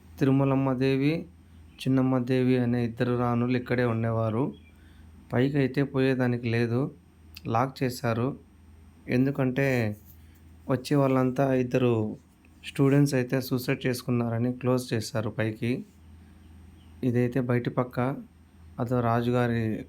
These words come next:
కోట అది కనపడుతున్నది అక్కడ. ఇక్కడే చాలా ఆహ్లాదకరంగా బయటంతా కూర్చొని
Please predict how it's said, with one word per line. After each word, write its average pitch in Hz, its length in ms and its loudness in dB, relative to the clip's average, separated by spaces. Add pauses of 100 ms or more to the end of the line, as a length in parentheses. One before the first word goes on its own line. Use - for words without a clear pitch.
కోట 120 260 -2
అది 117 440 -4 (960)
కనపడుతున్నది 123 840 -2 (360)
అక్కడ. 120 380 -4 (1300)
ఇక్కడే 139 600 0
చాలా 127 280 0
ఆహ్లాదకరంగా 131 880 0
బయటంతా 127 600 0
కూర్చొని 123 760 -2